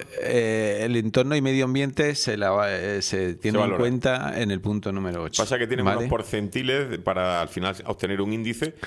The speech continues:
Speaker 2: donde se tenga en cuenta en la medida de, de la influencia de que cada uno de esos, eh, parámetros tienen en, en la calidad de vida según entiende este índice multidisciplinar.
Speaker 1: Mul-, multidimensional.
Speaker 2: Multidimensional.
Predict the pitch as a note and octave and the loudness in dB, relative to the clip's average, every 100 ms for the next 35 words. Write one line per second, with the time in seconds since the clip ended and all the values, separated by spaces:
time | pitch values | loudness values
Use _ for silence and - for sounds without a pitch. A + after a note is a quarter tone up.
0 | - - F#2 E2+ F#2+ G#2 G#2+ G2 G#2+ F2+ | -8 -4 -4 -2 -2 -2 -2 -2 -2 0
1 | E2+ D#2+ D#2+ F2+ F#2 G2 F#2+ F#2+ F#2+ F#2+ | 0 0 -2 -2 0 0 0 -2 -4 -4
2 | F#2 F2+ F#2+ F#2 G2 G2+ A#2 A2 - F2+ | -2 0 -2 0 -2 -2 -2 -4 -2 -2
3 | D#2+ D#2+ E2 F2+ - F2+ F2+ - - - | 0 -2 -2 -2 -2 -2 -2 -8 -20 -12
4 | - F2 E2 - G2 G#2+ G#2+ A2+ A#2 G2+ | -4 -2 0 0 0 0 0 -4 -4 -4
5 | F#2 G#2 G#2+ E2 C#2 C#2+ E2 E2+ F2+ F2 | -4 -4 -4 -6 -4 -4 -2 -2 -2 0
6 | F#2 A2 E2+ F2+ E2+ D#2 F2 F2+ F2+ F2 | 0 -2 -2 -2 -4 -2 -2 0 -2 -2
7 | E2+ D#2 - D#2 D2 F2+ G2 G#2 D#2 F2 | -4 -6 -2 -2 -2 -4 -4 -4 -4 -4
8 | F2 D#2+ E2+ D2 C2 A#1+ - - A#2+ C3+ | -4 -6 -8 -6 -8 -10 -14 -4 0 0
9 | D#3 - A#2 C#3 C#3 D3+ C#3 A2+ F#2+ F#2 | -2 -4 0 0 2 0 2 2 2 2
10 | G2 F#2+ A2+ A#2 G#2 E2 - - G2 | 0 0 0 0 -4 -4 -6 -6 -6